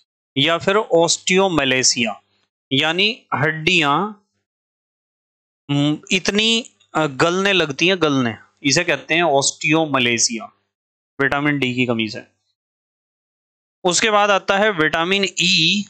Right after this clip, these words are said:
विटामिन ई को हम कहते हैं टोकोफेरोल। और विटामिन ई की कमी से कौन से रोग होते हैं, उससे पहले हम डिस्कस करेंगे विटामिन ई कहाँ से मिलेगा, स्रोत क्या है, अंडा,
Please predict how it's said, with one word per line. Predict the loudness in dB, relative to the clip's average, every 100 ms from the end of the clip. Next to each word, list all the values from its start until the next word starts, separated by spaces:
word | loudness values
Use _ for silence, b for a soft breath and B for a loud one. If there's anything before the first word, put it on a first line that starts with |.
| _ _ -4
विटामिन | -2 0 0 -2 -2 0
ई | 0
को | 2 2
हम | 2
कहते | 0 -2 0
हैं | -2
टोकोफेरोल। | -2 -2 0 2 0 0 0 2 2 0 -4 -14 _ _ _ _ _ _ _ _ _ _ _ _ _ _ -18 B B B -4
और | 0
विटामिन | 0 0 0 -2 -2
ई | -4 0 0 0
की | -2 -2
कमी | -2 -2 0 -2 -4 -10 _ _ _ _ -4
से | -2 0
कौन | 0 2 2
से | 2
रोग | 2 2
होते | 2 0 0 0
हैं, | 0 -4 _ _ _ _
उससे | 0 2 0
पहले | 0 0
हम | 0 -2
डिस्कस | -2 0 0
करेंगे | 0 0 0
विटामिन | 0 0 0 -2 -2 -2
ई | -2 0
कहाँ | 0 0
से | -2
मिलेगा, | -2 0 0 -2 -6 _ _ -12
स्रोत | -2 0 0 -2
क्या | -4
है, | 0 -2
अंडा, | 0 0 0 -2 -2 -6